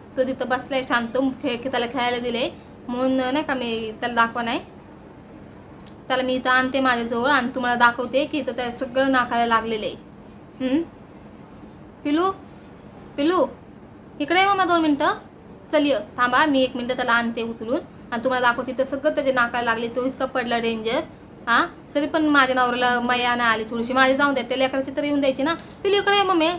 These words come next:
चल ये, दोन मिनटं इकडं. चल ये, हो मम्मी काय दाखवते, हो, हो, हो, हो, मम्मी खाऊ.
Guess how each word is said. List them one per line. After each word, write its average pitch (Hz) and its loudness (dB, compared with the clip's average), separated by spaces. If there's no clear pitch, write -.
चल 277 2
ये, 269 4
दोन 370 0
मिनटं 349 2
इकडं. 277 0
चल 262 2
ये, 262 4
हो 311 -2
मम्मी 269 4
काय 240 2
दाखवते, 220 -4
हो, 320 2
हो, 311 -4
हो, 339 -4
हो, 339 -6
मम्मी 285 0
खाऊ. 247 -4